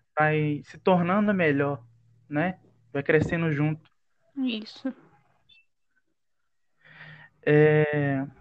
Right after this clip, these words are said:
Speaker 1: Gente, eu acho que é isso. A gente tá chegando no final.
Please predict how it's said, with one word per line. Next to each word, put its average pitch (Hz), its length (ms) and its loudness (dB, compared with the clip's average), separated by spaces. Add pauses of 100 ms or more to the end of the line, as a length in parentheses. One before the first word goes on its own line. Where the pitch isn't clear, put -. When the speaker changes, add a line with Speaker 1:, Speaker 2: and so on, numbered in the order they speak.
(540)
Speaker 1:
Gente, 180 340 -6
eu 170 60 -2
acho 175 160 -6
que 214 100 -8
é 226 60 0
isso. 175 440 -8 (960)
A - 40 -20
gente - 120 -20
tá 156 80 -8
chegando 151 380 -6
no 151 120 -4
final. 147 640 -6